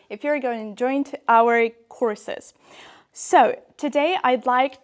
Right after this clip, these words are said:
to have, like, a little discussion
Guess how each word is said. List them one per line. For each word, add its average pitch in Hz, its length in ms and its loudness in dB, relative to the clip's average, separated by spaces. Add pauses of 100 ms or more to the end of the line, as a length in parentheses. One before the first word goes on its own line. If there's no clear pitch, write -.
(140)
to 247 440 -4
have, 233 520 -2
like, 214 340 -4
a 254 40 -2
little 247 300 0
discussion 220 640 -8